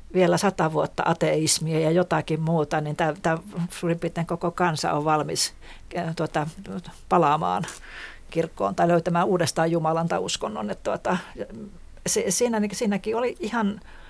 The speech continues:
aika semmoinen syvällinen oivallus siitä, minkälaista aatteellista tällaista niin kuin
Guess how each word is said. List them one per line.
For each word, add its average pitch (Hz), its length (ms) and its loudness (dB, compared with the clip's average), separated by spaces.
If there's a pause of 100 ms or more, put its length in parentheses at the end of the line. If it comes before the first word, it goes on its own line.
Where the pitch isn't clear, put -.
(640)
aika 208 320 2
semmoinen 233 300 0
syvällinen 247 400 4
oivallus 185 520 2
siitä, 170 240 0
minkälaista 165 580 2
aatteellista - 840 0 (360)
tällaista 165 520 0 (440)
niin 165 200 -4
kuin 170 340 -4